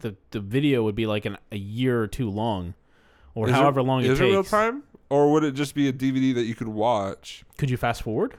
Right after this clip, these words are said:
Speaker 2: I would imagine so. It doesn't say you
Speaker 1: But
Speaker 2: can't.
Speaker 1: how would you, how would you fast forward a piece of meat? Like, how would that work?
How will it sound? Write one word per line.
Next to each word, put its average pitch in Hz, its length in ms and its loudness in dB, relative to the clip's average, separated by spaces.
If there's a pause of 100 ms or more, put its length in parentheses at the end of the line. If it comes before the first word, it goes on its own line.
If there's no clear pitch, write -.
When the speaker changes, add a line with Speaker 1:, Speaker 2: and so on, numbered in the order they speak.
Speaker 2:
I 131 120 -2
would 131 120 4
imagine 135 480 0
so. 123 120 0
It 113 80 -2
doesn't 127 160 -6
say 131 100 -2
you 113 180 -2
Speaker 1:
But 135 140 0
Speaker 2:
can't. 143 120 2
Speaker 1:
how 180 120 8
would 190 180 6
you, 185 120 0
how 165 220 2
would 185 180 4
you 175 60 0
fast 165 300 0
forward 160 340 2
a 120 60 -2
piece 143 240 -4
of 120 100 -8
meat? 135 260 -2
Like, 92 180 -8
how 139 160 -4
would 135 100 -2
that 123 160 -2
work? 104 320 -4